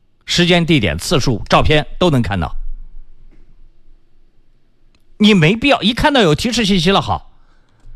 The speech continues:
你去打开，刚才我跟你讲的这五个，啊，当然南京交通广播的公众微信号里面看不了违法照片啊，但是智勇在线的里面可以看到，南京公安的里面能看到，这个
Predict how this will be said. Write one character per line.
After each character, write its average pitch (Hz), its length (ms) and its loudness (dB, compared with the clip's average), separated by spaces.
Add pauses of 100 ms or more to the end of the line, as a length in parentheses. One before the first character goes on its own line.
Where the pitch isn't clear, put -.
(140)
你 247 180 2
去 320 160 2
打 110 280 0
开， 226 240 2
刚 269 260 0
才 254 140 2
我 185 80 0
跟 226 120 -2
你 226 60 -2
讲 101 180 -2
的 120 80 -2
这 190 140 0
五 104 180 -4
个， 170 220 0 (840)
啊， 139 100 -4
当 190 160 4
然 196 80 2
南 196 140 4
京 220 100 2
交 220 140 2
通 240 100 2
广 131 160 0
播 131 60 -2
的 151 100 2
公 143 140 0
众 139 300 0
微 143 120 2
信 127 140 2
号 127 100 2
里 98 80 2
面 98 140 0
看 - 180 -2
不 98 80 -4
了 64 180 -8 (200)
违 113 120 -2
法 95 140 -4
照 87 140 -2
片 85 120 -6
啊， 78 220 -4
但 208 160 4
是 214 60 -2
智 254 100 2
勇 170 140 4
在 208 120 4
线 285 160 2
的 202 120 2
里 101 100 -2
面 73 320 -8
可 90 140 -10
以 80 40 -10
看 82 200 -10
到， 65 180 -14 (320)
南 185 140 2
京 233 120 4
公 269 160 4
安 285 120 2
的 277 80 2
里 123 120 0
面 69 220 -12 (320)
能 131 160 0
看 131 220 0
到， 95 200 -2 (260)
这 180 120 0
个 165 320 2